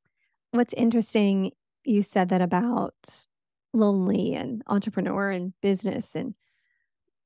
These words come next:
making decisions as a leader. And I was surprised when I started my business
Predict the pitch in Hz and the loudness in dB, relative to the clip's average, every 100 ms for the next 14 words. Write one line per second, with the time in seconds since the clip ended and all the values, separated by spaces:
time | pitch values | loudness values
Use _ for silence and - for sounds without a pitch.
0 | _ _ _ _ _ 254 214 214 208 185 | _ _ _ _ _ 4 6 6 4 2
1 | - 190 185 175 175 180 175 185 196 185 | 0 0 2 2 2 2 2 4 2 2
2 | 170 170 - _ _ _ _ - 220 208 | 2 0 -4 _ _ _ _ 0 4 4
3 | - 214 240 254 269 285 311 311 - _ | 2 2 4 6 6 4 2 -2 -10 _
4 | _ _ _ _ _ - 226 220 - 220 | _ _ _ _ _ 0 2 2 0 -4
5 | 202 - 233 208 190 180 180 196 185 - | -4 -4 0 4 4 2 0 -2 -2 0
6 | 196 185 185 180 180 - 190 180 180 196 | 2 4 4 2 0 -2 -2 -2 0 -2
7 | 180 196 - 254 277 - | -2 -4 0 0 0 -8